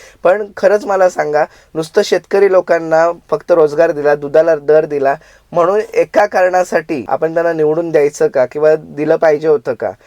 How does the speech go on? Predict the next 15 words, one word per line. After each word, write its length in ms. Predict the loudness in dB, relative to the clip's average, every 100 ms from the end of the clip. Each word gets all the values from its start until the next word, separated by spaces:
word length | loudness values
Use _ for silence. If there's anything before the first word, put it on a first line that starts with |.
| _ -8
आणि 180 | -6 -6
ठीक 340 | -4 -4 0
आहे, 180 | 0 0
त्यांचा 600 | -4 -6 -2 2 2 2 -2 -4
हे 140 | -2 -2
चांगला 340 | -2 0 2
होता, 160 | 2 0
हेतू 260 | -4 -4
चांगला 300 | -2 -2 2
होता, 120 | 0 0
मी 100 | -2
त्यांच्याशी 460 | -2 -2 -4 -6
स्वतःसुद्धा 520 | -4 -2 0 -2 0
बोललो 320 | 0 0 2 2
होतो, 280 | 2 -4